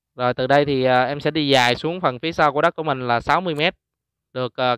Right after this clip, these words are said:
cắm rõ, cọc phân ranh rõ ràng. Cái ranh bên đây là cái, à,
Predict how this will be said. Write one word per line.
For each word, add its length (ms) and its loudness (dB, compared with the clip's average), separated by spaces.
cắm 260 -4
rõ, 260 0
cọc 200 0
phân 160 -10
ranh 160 2
rõ 160 0
ràng. 220 2
Cái 80 -8
ranh 160 2
bên 120 -2
đây 180 4
là 380 4
cái, 240 -4
à, 280 4